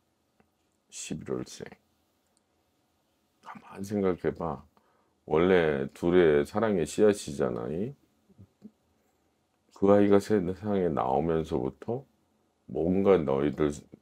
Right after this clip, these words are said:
관계성이 굉장히 소원해진다고.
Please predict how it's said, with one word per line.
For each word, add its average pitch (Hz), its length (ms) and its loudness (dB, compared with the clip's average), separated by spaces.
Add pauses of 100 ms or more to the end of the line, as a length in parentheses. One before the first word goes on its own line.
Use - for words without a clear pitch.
(120)
관계성이 71 640 -2
굉장히 69 380 -4
소원해진다고. 95 1000 -2